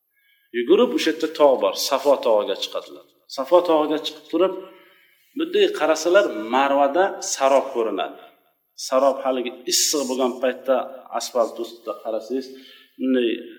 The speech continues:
suvga o'xshab ko'rinadi. Kofir bo'lgan kimsalarni amallari xuddi sahrodagi sarobga o'xshaydi, deydi Alloh taolo. Kelsa hech narsa yo'q. O'shanga o'xshab bir sarobga o'xshagan narsa ko'rinadi-da, "E, suv bor ekan-u", deb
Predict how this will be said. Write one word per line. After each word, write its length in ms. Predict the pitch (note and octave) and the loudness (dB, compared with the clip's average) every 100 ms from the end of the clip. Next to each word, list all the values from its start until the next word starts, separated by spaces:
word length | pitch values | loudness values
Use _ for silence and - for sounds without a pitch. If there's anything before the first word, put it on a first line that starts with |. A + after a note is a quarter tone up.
| _ _ | _ _
suvga 320 | - - F#3 D3 | -8 -6 4 4
o'xshab 260 | - A2 | 4 -2
ko'rinadi. 440 | B2 A#2 G2 E2 - - _ _ _ _ _ _ _ _ _ - | 0 -2 -2 -10 -16 -20 _ _ _ _ _ _ _ _ _ 4
Kofir 360 | C3+ B2+ D3 | 4 6 2
bo'lgan 320 | C#3+ C3+ C3+ B2 | 2 0 0 -2
kimsalarni 680 | B2 B2+ C#3 C3 B2+ B2+ B2+ | -2 -4 0 2 2 0 0
amallari 680 | C3 B2+ B2+ B2+ C3 E3 F#3+ - | 0 2 2 4 4 2 0 -4
xuddi 380 | D#3+ D#3+ D#3+ | -6 -4 -4
sahrodagi 600 | D3 C#3 B2 A#2+ A#2 A#2+ D3 | -4 -2 -2 -2 -2 -2 -4
sarobga 460 | - C3 B2+ - | 0 0 0 0
o'xshaydi, 360 | C#3+ - A#2+ A2 | -2 -2 -4 -4
deydi 240 | G2+ F#2 | -4 -4
Alloh 260 | F#2 F2 - | -2 -2 -6
taolo. 300 | - C#2 C#2 _ _ _ _ _ _ _ _ | -12 -14 -16 _ _ _ _ _ _ _ _
Kelsa 220 | B2+ A#2+ | -6 -4
hech 160 | D3+ - | -4 -4
narsa 260 | C#3 C#3 B2 | -4 -4 -2
yo'q. 220 | A#2 A#2 - - _ _ _ _ _ _ _ A#2 | -2 -2 -6 -16 _ _ _ _ _ _ _ -10
O'shanga 340 | A#2+ B2 A#2+ | -4 -2 0
o'xshab 240 | A2+ C#3+ - | 0 -4 -8
bir 140 | C3 | -8
sarobga 460 | - B2+ C3 B2 B2+ | -2 2 2 0 -4
o'xshagan 360 | A2 A#2 A2+ A2 | -4 -6 -6 -6
narsa 220 | G#2 A2+ | -6 -8
ko'rinadi-da, 520 | A#2 B2+ D3 D3 E3+ D3 | -8 -6 -6 -6 -6 -4
"E, 120 | D3+ | -6
suv 280 | - - D3 | -6 -8 -8
bor 180 | B2+ D#3+ | -2 0
ekan-u", 360 | E3 D#3 C#3 A#2 | 0 0 0 0
deb 240 | B2+ F3+ | 2 0